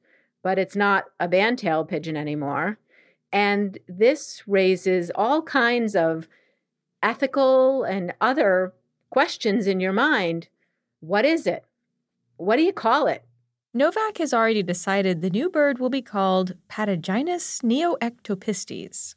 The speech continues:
Speaker 2: or New Wandering Pigeon of America, because regardless of how close the bird mimics the original,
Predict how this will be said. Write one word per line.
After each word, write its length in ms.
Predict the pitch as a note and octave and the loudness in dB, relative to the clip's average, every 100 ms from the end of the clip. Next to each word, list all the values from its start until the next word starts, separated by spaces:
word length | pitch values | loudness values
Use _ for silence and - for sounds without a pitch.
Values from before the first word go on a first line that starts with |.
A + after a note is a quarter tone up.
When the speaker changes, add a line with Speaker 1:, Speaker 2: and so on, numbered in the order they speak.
| _ | _
Speaker 2:
or 440 | - F#3 F#3 F#3 F#3 G#3 | 0 2 2 0 -4 -2
New 280 | A3+ D#4+ | 2 2
Wandering 560 | D#4 B3+ C4+ A#3 G3 F3+ | 2 2 2 2 2 0
Pigeon 420 | - A#3 G#3 F3 | 2 0 2 0
of 120 | E3 | -2
America, 600 | D#3+ E3+ E3 - - - - _ - - _ - | -2 -2 -2 -4 -10 -14 -16 _ -20 -20 _ -6
because 380 | A#3+ C4 C4 | 0 2 2
regardless 560 | B3 A#3 C#4+ F4+ D#4 D4 | 0 0 0 0 -2 -4
of 80 | G#3+ | -4
how 200 | C4 E4 | -2 -4
close 380 | - C4+ C4+ - | -2 -2 -2 -4
the 100 | G3+ | 0
bird 280 | F#3+ F3 | 2 2
mimics 400 | F3 A#3 A3 - | 0 0 0 -2
the 120 | F#3 D#3+ | -2 0
original, 540 | F3 G#3+ C#4 E4+ | 0 -2 -2 -4